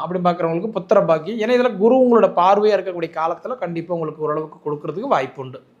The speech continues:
சரிங்களா? இப்படி இருக்கும்போது பார்த்துட்டீங்க அப்படின்னா, உங்களுக்கு அடுத்தது வந்து புதன் பகவான் இப்ப உங்க ராசியில தான் இருக்கிறார். ஏழாம் தேதி வரைக்கும் உங்க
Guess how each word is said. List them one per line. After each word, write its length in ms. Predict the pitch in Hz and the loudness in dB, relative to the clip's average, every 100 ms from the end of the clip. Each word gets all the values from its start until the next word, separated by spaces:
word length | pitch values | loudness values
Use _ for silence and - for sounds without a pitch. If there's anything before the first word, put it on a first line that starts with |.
| _ | _
சரிங்களா? 300 | 165 156 147 110 - - - - 208 | -4 -2 -4 -6 -16 -20 -20 -4 0
இப்படி 200 | 226 277 | 2 4
இருக்கும்போது 420 | 262 240 233 226 226 226 | 6 6 6 6 6 2
பார்த்துட்டீங்க 400 | 202 196 190 190 | 2 -2 -4 -4
அப்படின்னா, 320 | 175 175 214 277 | -2 -2 0 2
உங்களுக்கு 380 | 208 190 - 175 147 117 - _ _ 175 | 2 0 2 2 2 -2 -10 _ _ 4
அடுத்தது 300 | 226 247 240 233 | 4 4 6 6
வந்து 120 | 233 180 | 4 2
புதன் 260 | 190 247 269 | 2 4 4
பகவான் 340 | 247 214 208 240 202 | 2 2 0 0 -2
இப்ப 140 | 214 190 | 0 2
உங்க 120 | 202 190 | 4 4
ராசியில 320 | 196 202 185 | 2 0 -2
தான் 120 | 190 | -2
இருக்கிறார். 340 | 156 160 143 117 - _ _ _ _ _ | -2 -4 -6 -8 -14 _ _ _ _ _
ஏழாம் 460 | 143 175 214 220 208 | 2 6 6 6 6
தேதி 180 | 185 180 | 2 2
வரைக்கும் 300 | 185 185 208 | -2 -2 -4
உங்க 120 | 170 | -2